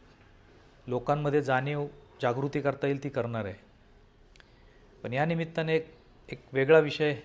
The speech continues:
मला आपल्यासमोर मांडावा असा वाटतो. तो ओशो यांनी आपल्या एका भाषणात मांडलेला होता, त्यांच्या व्याख्यानात मांडला होता. लोकांच्या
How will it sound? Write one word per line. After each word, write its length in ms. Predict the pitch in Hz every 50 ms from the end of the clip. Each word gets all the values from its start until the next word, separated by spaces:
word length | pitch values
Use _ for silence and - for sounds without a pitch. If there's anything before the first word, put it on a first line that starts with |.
| - - - -
मला 140 | 131 131 135
आपल्यासमोर 480 | 127 - 131 135 127 135 131 131 131
मांडावा 360 | 127 123 117 117 117 120 117 107
असा 160 | - - 107
वाटतो. 300 | 101 98 - - 104 101 - - - - - - - - - _ _ - - - - _ - - - - - - - - - - - - - - -
तो 100 | 143 147 151 147 147 - - - - - - - - - - - - - - - - -
ओशो 400 | - 143 135 - - 180 180 180 - - - - - - - -
यांनी 240 | 147 156 156 165
आपल्या 280 | 156 139 - - 143 139
एका 120 | 135 -
भाषणात 540 | 123 120 113 - - - 135 123 110 - - - - - - -
मांडलेला 360 | 120 113 117 117 120 117 113
होता, 200 | 104 - 107 104
त्यांच्या 260 | 107 104 104 - 110
व्याख्यानात 460 | 104 101 - - - 117 120 - -
मांडला 240 | 110 101 101 98 95
होता. 220 | 92 92 - 101 - - - - - - - - - - - - - - - - - - - - - - - - - - - - _ - _ - - _ - -
लोकांच्या 720 | 131 131 139 139 143 - 170 175 165 - 180 175 170 170